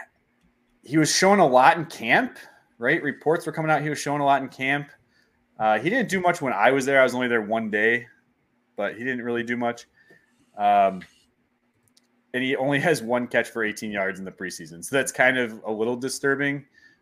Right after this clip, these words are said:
But E S B, again,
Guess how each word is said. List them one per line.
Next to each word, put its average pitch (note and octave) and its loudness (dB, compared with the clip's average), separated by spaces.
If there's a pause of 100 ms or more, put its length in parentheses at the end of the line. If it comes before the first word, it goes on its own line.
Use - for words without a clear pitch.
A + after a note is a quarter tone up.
(140)
But A2 2 (2000)
E D#3 4
S F3+ 4
B, D#3 0
again, B2 2